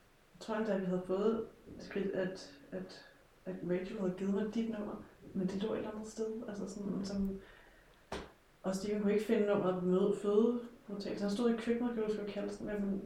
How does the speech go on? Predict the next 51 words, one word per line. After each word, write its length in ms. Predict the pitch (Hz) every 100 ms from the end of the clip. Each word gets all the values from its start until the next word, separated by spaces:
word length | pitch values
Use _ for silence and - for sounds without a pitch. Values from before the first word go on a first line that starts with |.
| -
hvor 160 | 240
er 80 | 262
nummeret 380 | 247 - 214 214
på... 240 | 196 180 170 - - - - - - - - - -
Altså, 140 | 180
fordi 120 | 196 196
så 100 | 233
ville 140 | 233
vi 100 | 226
ringe 140 | 226
til 120 | 262 247
nogen, 220 | 226 226
ikke? 120 | - - - - - - - - - - - - - -
Skal 120 | -
vi 100 | 226
ringe 140 | 214 240
til 100 | 214
nogen? 220 | 170 180
Han 140 | 202
blev 120 | 208 220
sådan, 180 | 175
Okay, 140 | 180 160
Sara, 260 | - 151
nu, 280 | 220 277 - -
hvis 160 | 220 220
du 100 | 226 - - - -
altså, 260 | 214 208
så 60 | 254
blev 120 | 269
han 120 | 254
selv 180 | 262 233
i 40 | -
tvivl, 240 | - - -
og 80 | 196
så 100 | 226
var 120 | 214
han 100 | 208
sådan, 200 | 208 226
"Vi 60 | 233
må 100 | 233
lige, 160 | 254 -
så 160 | - 262
får, 140 | -
skal 160 | - 226
vi 100 | 226
få 60 | 254
en 100 | 254
jordemoder 300 | 277 285 269
til 80 |
at 80 | 247
komme?" 260 | 214 170